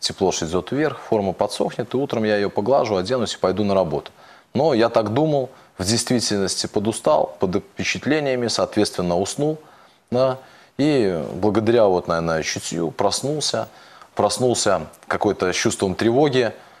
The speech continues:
а, открыл глаза, телевизор современный, пять минут передача закончилась, пошипел, да, и отключился. Соответственно, ну, спокойно, все темно вокруг, закрыл глаза, однако вот чувство вот это вот тревоги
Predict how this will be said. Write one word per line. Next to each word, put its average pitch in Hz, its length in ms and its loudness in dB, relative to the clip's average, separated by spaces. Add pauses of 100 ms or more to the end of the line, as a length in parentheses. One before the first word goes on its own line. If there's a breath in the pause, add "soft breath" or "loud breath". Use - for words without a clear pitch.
(140)
а, 82 220 2
открыл 110 300 0
глаза, 110 400 4
телевизор 101 460 0
современный, 127 640 0
пять 104 300 0
минут 101 200 -2
передача 101 400 0
закончилась, 95 560 -2
пошипел, 95 600 -2
да, 98 180 2
и 92 40 0
отключился. 120 760 -2 (540 loud breath)
Соответственно, 110 840 0 (800 loud breath)
ну, 92 400 -2 (140)
спокойно, 131 560 0
все 104 220 -2
темно 101 360 0
вокруг, 104 440 0
закрыл 101 460 0
глаза, 95 520 2 (400 loud breath)
однако 95 460 2
вот 90 240 0 (680)
чувство - 420 -2
вот 85 120 -4
это 90 160 -2
вот 87 380 -2
тревоги 92 580 2